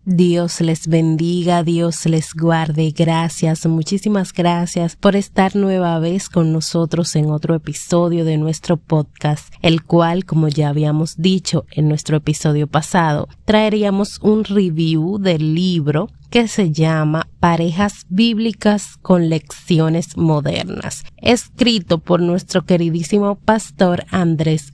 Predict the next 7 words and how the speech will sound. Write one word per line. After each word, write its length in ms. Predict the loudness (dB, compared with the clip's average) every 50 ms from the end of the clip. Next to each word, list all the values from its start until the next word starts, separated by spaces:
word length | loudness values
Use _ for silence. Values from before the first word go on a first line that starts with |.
| -20 _ -2
Mercedes. 1040 | 0 2 2 2 0 -4 -8 -10 -4 0 0 0 0 0 -4 -8 -12 -16 -16 -18 -18 -16
Si 240 | -14 -6 -2 0 0
no 140 | 2 0 0
conocen 500 | 0 0 0 2 0 0 0 -2 0 0
al 120 | -2 -2
pastor 420 | -2 -2 -2 -2 0 0 0 2 2
Andrés, 640 | 2 0 0 0 0 0 0 -2 -4 -6 -10 -18